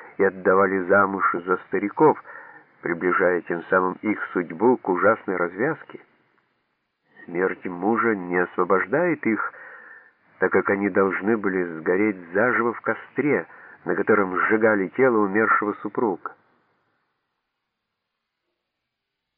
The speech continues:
Ожидая услышать вызванное ужасом восклицание,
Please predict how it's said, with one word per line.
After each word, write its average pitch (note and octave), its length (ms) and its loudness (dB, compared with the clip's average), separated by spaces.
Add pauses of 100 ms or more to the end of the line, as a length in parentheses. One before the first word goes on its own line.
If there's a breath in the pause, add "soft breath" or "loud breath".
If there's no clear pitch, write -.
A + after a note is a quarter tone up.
(480)
Ожидая G#2 460 2
услышать C3 560 0
вызванное A#2 680 2
ужасом A2+ 540 0
восклицание, A#2+ 1000 -2